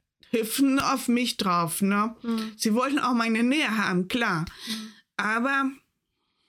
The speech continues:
Speaker 1: sag ich mal so, der Kleine wollte gerne ein bisschen Kremmel oder mal irgendwas mit mir mehr machen und ich war nicht in der Lage. Und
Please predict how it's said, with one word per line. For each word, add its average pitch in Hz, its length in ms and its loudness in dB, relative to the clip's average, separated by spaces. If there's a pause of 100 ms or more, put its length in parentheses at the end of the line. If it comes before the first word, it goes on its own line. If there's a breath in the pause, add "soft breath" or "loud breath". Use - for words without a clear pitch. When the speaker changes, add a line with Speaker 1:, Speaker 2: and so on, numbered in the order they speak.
(2250)
Speaker 1:
sag 214 260 0
ich 214 160 -2
mal 220 160 2
so, 220 300 0 (580 loud breath)
der 208 140 0
Kleine 208 500 0
wollte 208 320 0
gerne 202 280 0
ein 214 180 0
bisschen 240 320 0
Kremmel 220 500 0
oder 220 380 0 (640 loud breath)
mal 233 300 2
irgendwas - 800 -2 (240)
mit 220 340 0
mir 254 280 2
mehr 226 360 2
machen 220 360 2
und 226 100 2
ich 208 160 0
war 208 160 0
nicht 220 220 0
in 247 120 2
der 247 120 0
Lage. 262 520 0
Und 196 380 0